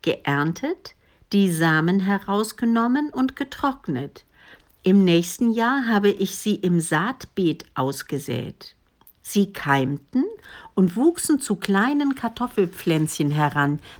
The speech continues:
mit winzigen Knollen. Aus diesen kleinen Saatkartoffeln entwickelten sich ein Jahr später ansehnliche Stauden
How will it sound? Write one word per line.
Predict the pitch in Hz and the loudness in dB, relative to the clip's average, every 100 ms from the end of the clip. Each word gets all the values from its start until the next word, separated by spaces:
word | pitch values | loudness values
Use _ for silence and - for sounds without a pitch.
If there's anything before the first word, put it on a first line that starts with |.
| - | 2
mit | 196 190 180 | 2 2 2
winzigen | 214 269 269 247 214 202 | 2 2 0 -4 -2 -2
Knollen. | 202 208 180 131 127 - _ _ _ - - | -2 0 2 0 -6 -12 _ _ _ -20 -10
Aus | - 170 - | -4 -4 -2
diesen | 254 330 330 294 | 0 2 2 0
kleinen | - 202 214 226 214 | 0 0 2 2 2
Saatkartoffeln | 196 180 - - 147 151 131 156 202 | 2 2 0 -4 -4 -2 -2 0 -2
entwickelten | - 165 - 233 240 226 208 | 0 -4 -4 -4 -4 0 0
sich | 190 180 - | 0 -2 -4
ein | - 233 294 | -4 0 0
Jahr | 277 240 | 0 0
später | 233 - 175 170 175 208 285 - - - _ _ - | -2 -4 -2 0 0 -2 -2 -8 -20 -20 _ _ -2
ansehnliche | 143 127 113 127 135 143 185 - 233 | 2 2 0 0 0 0 -2 -4 -8
Stauden | - - 311 339 214 165 120 | -6 0 2 2 0 -2 -4